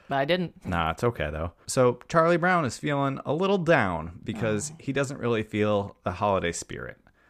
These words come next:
Speaker 2: He hasn't been listening to Twelve Days Pod.
Speaker 1: He hasn't been rating or subscribing or posting about it on his social media, being like, "That Dan and Kara,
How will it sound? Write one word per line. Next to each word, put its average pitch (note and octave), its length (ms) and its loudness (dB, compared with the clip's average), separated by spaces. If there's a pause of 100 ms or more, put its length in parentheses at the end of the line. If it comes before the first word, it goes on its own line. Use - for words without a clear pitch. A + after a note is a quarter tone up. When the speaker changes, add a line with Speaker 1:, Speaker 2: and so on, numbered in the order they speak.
(140)
Speaker 2:
He F#2+ 100 -4
hasn't A2+ 220 2
been A#2+ 160 2
listening G#2 320 0
to G2+ 120 2
Twelve F#2 300 0
Days F#2 200 2
Pod. D#2 460 -4 (160)
Speaker 1:
He - 100 -6
hasn't E3+ 320 4
been D#3 220 -4
rating E3+ 520 2
or D3+ 140 -2
subscribing D#3 1120 0
or C#3 80 -2
posting D#3 560 -2
about D3+ 320 4
it D3+ 80 0
on C#3+ 140 0
his C#3+ 120 -4
social D3 380 -4
media, D3 320 -2
being D3+ 240 0
like, D3+ 240 -2 (240)
"That F#3+ 280 -4 (140)
Dan F3 240 0
and E3+ 160 0
Kara, D3+ 460 0